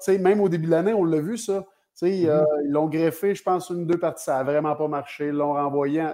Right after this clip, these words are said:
Speaker 1: sais, ils l'ont changé de ligne. Il était pas capable de trouver. Là, mais aussitôt qu'il a trouvé son repère, aussitôt qu'il a pris confiance, là, Chris, c'est un autre
Speaker 2: Je
Speaker 1: joueur,
Speaker 2: pense
Speaker 1: là,
Speaker 2: que,
Speaker 1: à voir
Speaker 2: je,
Speaker 1: aller, là.
Speaker 2: je pense que le seul point bo-, positif d'avoir perdu Dak,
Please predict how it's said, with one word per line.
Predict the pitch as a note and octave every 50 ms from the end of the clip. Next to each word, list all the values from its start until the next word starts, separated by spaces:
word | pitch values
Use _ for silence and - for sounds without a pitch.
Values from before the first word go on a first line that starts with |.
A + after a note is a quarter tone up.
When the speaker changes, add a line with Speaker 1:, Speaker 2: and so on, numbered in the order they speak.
| - -
Speaker 1:
sais, | - D#3 D3+ C#3+
ils | C3+
l'ont | C#3+ C#3 C3
changé | - - D3+ C#3+ C#3 C#3+ D3
de | C#3 C#3+
ligne. | C#3+ D3 D3+ D#3+ E3 - _ _ _ _ _ _ _ _ _ -
Il | A#2+
était | A#2+ C#3+ C3+
pas | D3+ D3+
capable | D3 D3+ D#3 E3+ E3+
de | D#3+ D#3+
trouver. | D3+ D3+ D3 C#3+ C#3
Là, | C#3+ D#3+ F3 F3
mais | E3+ D#3+ D#3 E3
aussitôt | E3 D#3+ - - - - A#3
qu'il | A3 A3+
a | -
trouvé | - D#3+ D#3 E3 F#3
son | F3+ - F#3+ E3 D#3
repère, | C#3+ D3 C#3+ C#3 - E3 F3 F#3
aussitôt | E3+ - - - A3+
qu'il | G#3 G3+
a | E3
pris | - E3+ F3
confiance, | - - F3+ E3 D#3 D3+ - - F3+ F#3+ G3+ G3 E3 - -
là, | F3+ E3 C3+ - _ _
Chris, | B2+ C3 C3+
c'est | - - C3 B2 A2 _ -
un | B2+ B2+ C3+
autre | D3 D3 C#3
Speaker 2:
Je | A#2
Speaker 1:
joueur, | C3+ C3 C3+ E3
Speaker 2:
pense | F3+ D#3+ C#3 -
Speaker 1:
là, | E3+ D#3+
Speaker 2:
que, | D#3 D3+ D3 C3+ - - _ _ -
Speaker 1:
à | C#3+
voir | C3 C3+ C3+ C3+ C3+ C3
Speaker 2:
je, | B2+
Speaker 1:
aller, | C3 - - C3 A#2+
là. | B2 B2 - _ _ _ _ _ _ _ _ _
Speaker 2:
je | - - - -
pense | - D#3+ E3+ F3+ F3 -
que | - - C#3+
le | C#3 C#3 C3
seul | - - F3+ E3 E3 C#3 -
point | D3+ D#3 D#3
bo-, | C#3+ A#2+ B2+ D3 - - -
positif | C3+ B2+ C3 A#2+ - - - - D#3+ E3+
d'avoir | C#3+ D3 B2+ A#2+ A#2+ B2 B2 B2 -
perdu | C3+ B2 A#2+ A#2 G#2+ A#2 A#2
Dak, | G2+ F#2+ G2+ B2+ C3+ E3 F3+ -